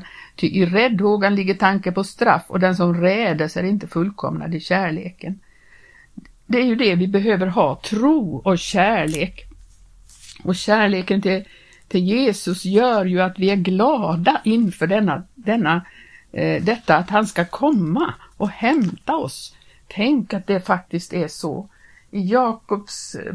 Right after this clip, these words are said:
brevs, ehm, ehm, ska vi se, femte kapitlet, sjunde vers. Mm. Där står det, Jakobs brevs femte kapitlet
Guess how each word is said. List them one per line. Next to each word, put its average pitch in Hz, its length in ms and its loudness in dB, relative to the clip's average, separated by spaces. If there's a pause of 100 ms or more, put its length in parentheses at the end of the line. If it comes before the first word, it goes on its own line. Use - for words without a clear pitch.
(120)
brevs, 180 1300 -6
ehm, 165 380 -4 (1080)
ehm, 151 440 -8 (640)
ska 185 100 -8
vi 175 120 -6
se, 180 280 -10
femte 214 400 -4
kapitlet, 180 540 0 (300)
sjunde 190 720 0
vers. 170 520 -2 (880)
Mm. 175 400 0 (400)
Där - 160 0
står 185 260 0
det, 185 260 2
Jakobs 202 540 0
brevs 190 340 0
femte 226 420 0
kapitlet 196 600 -2